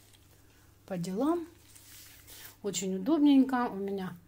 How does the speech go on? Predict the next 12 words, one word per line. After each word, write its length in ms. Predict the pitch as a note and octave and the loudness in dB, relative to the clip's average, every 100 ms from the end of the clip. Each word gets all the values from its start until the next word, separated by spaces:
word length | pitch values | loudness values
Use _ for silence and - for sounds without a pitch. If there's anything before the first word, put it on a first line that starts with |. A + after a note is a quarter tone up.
| - - - - - - - - | -20 -20 -20 -20 -20 -20 -20 -18
в 100 | F3+ | -10
обтяжку 540 | F#3+ F3 F#3+ F3+ - F3+ | -10 -6 -4 -4 -8 -14
кожаный 480 | - F3+ F3+ F3+ | -10 -8 -6 -8
плащ. 480 | F3+ C4 D4 D4 - - - - - - - | -4 0 2 0 -4 -10 -20 -20 -20 -20 -12
И 260 | F3 D#3 C#3 - - - - - - - | -10 -10 -12 -20 -20 -20 -20 -20 -20 -20
туда 240 | - F3 F#3+ | -10 -6 -4
нужно 220 | F3+ E3+ | -4 -4
что-то 260 | F3 F3 F#3 | -4 -6 -6
одевать 400 | F3 F3+ F3 F3 | -6 -6 -6 -8
скользкое 760 | - D4+ D#4 - F3 E3 E3 - - - - - - - - - - - - - - - - _ _ _ _ | 0 2 2 0 -8 -6 -8 -14 -20 -20 -20 -20 -20 -20 -20 -20 -20 -20 -20 -20 -20 -20 -20 _ _ _ _
и 80 | A3 | -12
тонкое. 760 | - - E3+ D#3+ E3 E3+ E3 | -8 -6 -4 -6 -8 -6 -6